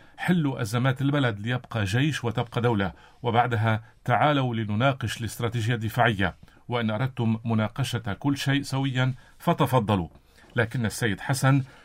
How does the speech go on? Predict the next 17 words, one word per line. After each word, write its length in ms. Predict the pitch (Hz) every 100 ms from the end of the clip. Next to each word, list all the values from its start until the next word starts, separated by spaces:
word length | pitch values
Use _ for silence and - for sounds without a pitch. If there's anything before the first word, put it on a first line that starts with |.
| _
تجاهل 600 | - 104 123 165 127 131
كلياً 540 | 113 139 139 117 95 78 - - -
أن 200 | 160 160
سلاحه 600 | 135 165 139 117 101 87 - - -
قضى 320 | - 117 87 - - -
على 260 | 113 120 110
كل 320 | - 160 127
مقومات 640 | 110 - 113 110 127 135
الدولة 400 | 113 127 143 135
ومؤسساتها، 1000 | 139 160 156 143 156 120 143 - 95 90 - - - -
وبات 440 | 120 113 131 139 117
عبئاً 420 | 104 139 143 127
على 200 | 117 127
كل 360 | 117 151 160 151
لبناني، 420 | 139 139 123 - - - -
وقلب 720 | 117 101 - 143 107 98 90
سابقاً 640 | - 139 131 117 120 120